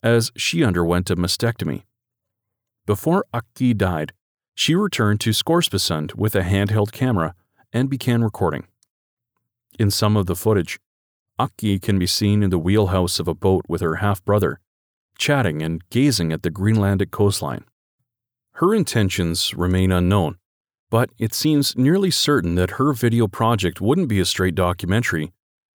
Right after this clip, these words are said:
but rather something more oblique, something attuned to the absurdity of the human condition. After all, it's absurdity that's at play in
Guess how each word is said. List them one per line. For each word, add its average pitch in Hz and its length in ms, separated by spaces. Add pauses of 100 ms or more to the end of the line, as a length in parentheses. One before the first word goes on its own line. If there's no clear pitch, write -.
but 117 260
rather 160 380
something 143 460
more 120 260
oblique, 104 420 (460)
something 170 480
attuned 113 440
to 95 60
the 95 140
absurdity 92 580
of 87 140
the 92 80
human 107 340
condition. 92 520 (960)
After 117 340
all, 98 300 (500)
it's - 180
absurdity 107 640
that's 104 300
at - 100
play 107 240
in 95 120